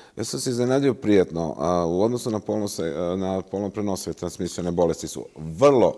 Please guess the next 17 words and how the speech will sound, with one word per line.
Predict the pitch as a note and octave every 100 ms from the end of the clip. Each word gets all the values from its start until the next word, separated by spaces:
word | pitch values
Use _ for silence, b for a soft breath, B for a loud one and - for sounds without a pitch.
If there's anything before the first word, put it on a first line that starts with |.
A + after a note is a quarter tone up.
| -
vrlo | D2+ E2+ D2
obavešteni. | C2+ C2+ C2 - D#2+ F#2 G2+ b b _ -
Čak | - G2 -
imamo | G2 F#2+ F#2+
jednu | G2 G2+ F#2+
analizu, | F#2 F2+ F#2+ A2 G2+ F2 B B B B B
a, | C2+ F2
koju | - G2+ G2
smo | - G2+
radili | G2+ G2 G2 F#2+
dve | G2
hiljade | F#2+ G2 F#2
petnaeste, | G2+ G2 A2 A2 A2+
znači | G2+ F#2 G2
analizu, | F#2+ G2+ G2+ G2 F#2+ F2 B B B B
socioepidemiološku | - A2+ - G2+ F#2 F#2 G#2 G2+ -
analizu, | F#2+ F#2 F#2+ F2 C2 G2